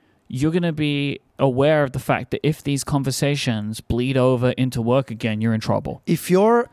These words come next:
Speaker 2: i-, if
Speaker 1: And
Speaker 2: your existence alone is considered political,
Speaker 1: Mm-hmm.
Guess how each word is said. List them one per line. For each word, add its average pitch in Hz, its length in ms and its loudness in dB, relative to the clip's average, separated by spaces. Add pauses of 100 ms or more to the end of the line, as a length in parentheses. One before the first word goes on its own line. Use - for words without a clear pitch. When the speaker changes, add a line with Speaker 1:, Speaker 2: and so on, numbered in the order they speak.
(140)
Speaker 2:
i-, 190 200 2
if 202 180 4
Speaker 1:
And 240 100 6
Speaker 2:
your 240 120 6
existence 190 720 2
alone 147 580 2
is 160 180 -2
considered 170 680 -2
political, 139 840 0 (100)
Speaker 1:
Mm-hmm. 147 280 -4